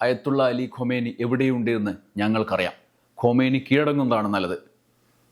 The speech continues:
നിങ്ങൾ ഇന്നലെ കേട്ട വാക്കാണ് ഡൊണാൾഡ് ട്രംപിന്റെ പ്രസ്താവന. ഇത് കേട്ടപ്പോൾ എന്താണ് പൊതുവെ തോന്നിയത്? അമേരിക്ക ഉടനെ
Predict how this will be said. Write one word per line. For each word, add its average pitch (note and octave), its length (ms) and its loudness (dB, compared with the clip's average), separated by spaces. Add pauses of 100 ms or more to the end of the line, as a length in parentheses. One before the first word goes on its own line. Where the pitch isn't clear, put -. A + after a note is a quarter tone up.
(100)
നിങ്ങൾ C3+ 180 4
ഇന്നലെ B2+ 220 2
കേട്ട A#2 300 0
വാക്കാണ് G2+ 400 -2 (300)
ഡൊണാൾഡ് A2 440 0
ട്രംപിന്റെ G2 360 -2
പ്രസ്താവന. F#2 480 -2 (760)
ഇത് E3 100 4
കേട്ടപ്പോൾ C#3 600 2
എന്താണ് C3 300 2
പൊതുവെ G#2+ 320 -2
തോന്നിയത്? G2+ 460 -4 (520)
അമേരിക്ക A#2 420 0
ഉടനെ A2 500 0